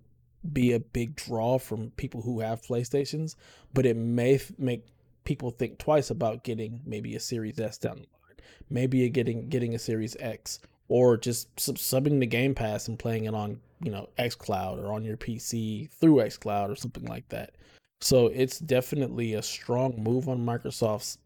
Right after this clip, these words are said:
side. Um, we won't see the repercussions from it for a while, but we do know that all the back catalog is gonna be on Game Pass.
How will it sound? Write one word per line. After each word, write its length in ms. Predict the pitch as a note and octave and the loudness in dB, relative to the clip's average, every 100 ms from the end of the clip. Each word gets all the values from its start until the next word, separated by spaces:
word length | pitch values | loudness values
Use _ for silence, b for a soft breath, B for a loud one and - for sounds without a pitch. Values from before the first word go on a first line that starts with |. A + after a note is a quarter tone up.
| _ | _
side. 480 | - - A2 C3 D#3+ b b b b - | -6 -2 2 2 0 b b b b -6
Um, 540 | A2 A2 A2 G#2 C3 - _ | -2 0 -2 -4 -8 -12 _
we 160 | B2 D3+ | 0 6
won't 300 | D#3+ C3+ - | 6 6 4
see 260 | - C#3 | 2 4
the 140 | C#3 A#2+ | 4 4
repercussions 680 | C3 - - C#3+ - B2 | 2 0 2 2 2 -2
from 200 | - A2 | -2 -2
it 100 | A2 | -4
for 160 | - A2 | -2 -2
a 40 | |
while, 280 | G2+ A#2 A2 | 0 0 0
but 140 | G#2+ | -2
we 100 | - | -4
do 180 | A#2 A#2+ | -2 0
know 160 | A2+ A#2 | 2 4
that 160 | A2 | 4
all 220 | G#2+ A#2 B2 | 2 4 4
the 80 | |
back 260 | G#2+ B2+ - | 4 2 2
catalog 400 | - A2+ A2+ A2+ | 0 2 2 0
is 80 | A2 | -2
gonna 220 | A2 A2 | -4 -4
be 160 | A#2 B2 | 0 0
on 160 | C3 | 2
Game 240 | B2 D3 C#3+ | 2 2 2
Pass. 400 | A2 G#2 - | -2 -4 -8